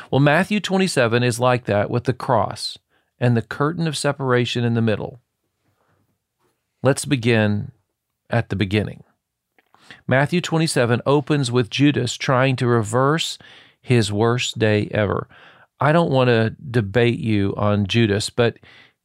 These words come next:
he does have remorse here. Verse three says, "He's upset by Jesus' condemnation by the elders and the priest." It makes me one wonder if somehow Jesus would walk through the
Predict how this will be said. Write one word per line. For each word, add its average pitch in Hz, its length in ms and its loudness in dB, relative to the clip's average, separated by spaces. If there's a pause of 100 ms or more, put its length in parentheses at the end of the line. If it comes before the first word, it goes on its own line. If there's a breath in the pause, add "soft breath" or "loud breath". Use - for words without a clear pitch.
(200)
he 139 200 -2
does 135 400 0
have 110 240 0
remorse 107 460 0
here. - 320 -10 (420)
Verse 151 260 2
three 123 300 0
says, 104 420 0 (400 soft breath)
"He's 127 300 2
upset 147 500 -2
by 151 140 2
Jesus' 127 420 -2
condemnation 123 960 0 (360 loud breath)
by 123 120 2
the 151 180 0
elders 120 440 2
and 131 100 0
the 127 60 0
priest." - 580 -4 (1120 soft breath)
It 135 140 4
makes 151 280 2
me 165 140 2
one 147 320 0
wonder 120 560 0
if 127 160 0
somehow 113 640 0
Jesus 143 580 -2
would 120 120 0
walk 120 400 0
through 139 320 0
the 113 260 0